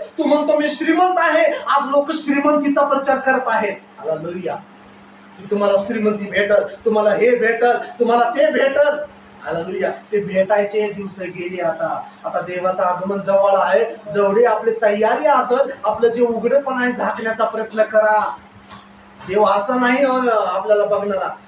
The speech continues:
आपल्याला कर्जातून बी काढून निराश व्हायचं नाही. "आता माझं कसं होईल?" आता गेले तर म्हणाले, "सोनं नाणं पैशाचं महाग लागू नका, मग माझं कसं होईल?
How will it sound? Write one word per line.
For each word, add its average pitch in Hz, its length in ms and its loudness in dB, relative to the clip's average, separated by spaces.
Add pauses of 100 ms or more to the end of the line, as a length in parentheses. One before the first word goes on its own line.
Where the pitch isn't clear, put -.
आपल्याला 190 320 0
कर्जातून 202 480 0
बी 220 100 -4
काढून 220 360 0
निराश 214 320 0
व्हायचं 214 260 -4
नाही. 214 140 -4 (360)
"आता 196 180 -4
माझं 202 260 0
कसं 202 280 -6
होईल?" 226 240 -4 (760)
आता 208 420 -2 (120)
गेले 208 200 0
तर 220 140 -6
म्हणाले, 214 360 -2
"सोनं 220 460 0
नाणं 208 220 0
पैशाचं 214 540 -2
महाग 208 320 0
लागू 208 220 0
नका, 226 420 -4 (160)
मग 214 100 -2
माझं 233 340 0
कसं 277 280 0
होईल? 339 280 0